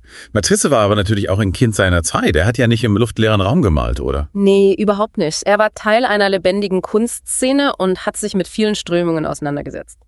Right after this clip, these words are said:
Speaker 1: Zum Beispiel mit der islamischen Kunst, die er auf seinen Reisen kennengelernt hat.
Speaker 2: Ja, genau. Die hat ihn total fasziniert. Die Ornamentik, die Farben, die Formen.
Speaker 1: Und diese Einflüsse sieht man auch in seinen Bildern.
Speaker 2: Ja, auf jeden Fall.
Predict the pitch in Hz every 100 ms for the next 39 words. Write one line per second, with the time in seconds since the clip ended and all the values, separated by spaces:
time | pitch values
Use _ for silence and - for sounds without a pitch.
0 | _ - 123 87 90 - 101 92 87 92
1 | 98 120 107 92 62 - - - 87 82
2 | 67 78 - 76 78 71 76 78 78 104
3 | 76 65 57 - - _ 190 185 - 208
4 | 190 - - - - - - 247 262 220
5 | 196 240 277 - 202 202 202 175 - _
6 | - 170 160 180 220 - 220 175 - 180
7 | 180 180 180 170 170 185 165 165 165 165
8 | _ 87 82 87 90 90 - 101 98 85
9 | 98 92 82 78 76 78 76 85 87 -
10 | 58 185 156 - 160 175 180 - 151 143